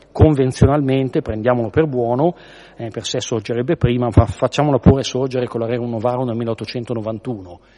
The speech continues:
Comunque da lì in poi i testi hanno un altro approccio alla società. Cioè questi qui ti parlano già dalla Rerum Novarum, vedi la società, no?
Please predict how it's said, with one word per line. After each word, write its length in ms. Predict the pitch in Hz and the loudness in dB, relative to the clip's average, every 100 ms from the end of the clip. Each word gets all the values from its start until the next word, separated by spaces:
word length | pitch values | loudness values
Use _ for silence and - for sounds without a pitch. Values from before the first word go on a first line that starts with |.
| _ _ | _ _
Comunque 460 | 139 143 117 113 | 0 0 -2 -6
da 100 | 110 | -2
lì 140 | 117 147 | -2 -2
in 120 | 175 | -6
poi 420 | - 143 139 190 - - | -2 -2 -2 -4 -10 -12
i 140 | 185 180 | -10 -8
testi 520 | 117 90 - 160 180 - _ | -10 -10 -10 -8 -10 -12 _
hanno 260 | - 147 | -8 -6
un 120 | 143 123 | -6 -6
altro 280 | 190 - | -8 -6
approccio 420 | - 120 196 196 113 | -6 -2 -4 -4 -12
alla 120 | 90 | -12
società. 560 | - - 98 95 90 _ _ _ _ _ _ _ _ _ | -16 -16 -18 -18 -18 _ _ _ _ _ _ _ _ _
Cioè 140 | - | -16
questi 260 | - 180 196 | -6 -4 -4
qui 260 | - 104 - - _ | -6 -8 -12 -20 _
ti 140 | 123 | -6
parlano 420 | 156 113 101 107 | -6 -6 -6 -8
già 160 | 110 143 | -4 -4
dalla 180 | 139 117 | -2 -2
Rerum 220 | 127 123 | -2 -4
Novarum, 560 | 120 113 90 92 98 110 - - | -4 -4 -8 -12 -14 -14 -20 -20
vedi 300 | - 156 165 | 0 0 2
la 100 | 127 | 0
società, 640 | 120 127 - 139 110 95 117 - _ _ | -2 -4 -8 -6 -6 -8 -14 -18 _ _
no? 180 | 127 | -8